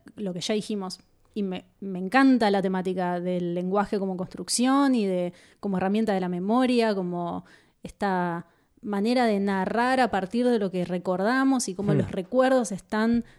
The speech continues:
Speaker 1: distorsionados. Son todos temas que me interesan y me encanta cómo se construye este personaje, em,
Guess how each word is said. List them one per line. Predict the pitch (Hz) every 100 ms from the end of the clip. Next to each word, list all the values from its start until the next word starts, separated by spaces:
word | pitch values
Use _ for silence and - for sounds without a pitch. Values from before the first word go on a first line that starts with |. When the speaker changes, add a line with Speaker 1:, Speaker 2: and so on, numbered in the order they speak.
| -
Speaker 1:
distorsionados. | 185 - 185 - 180 233 254 247 247 247 247 - - _ -
Son | 254 262
todos | 320 320 -
temas | 302 302 -
que | 220
me | 208
interesan | 196 208 269 285 269
y | 220 185
me | 175
encanta | 180 220 240 240
cómo | 233
se | 214 185
construye | 185 - 240 226 226 220 220 - - _ _
este | 220 - 226
personaje, | 214 208 202 208 220 - 226 226 247 - _ _ _ -
em, | 185 175 170 170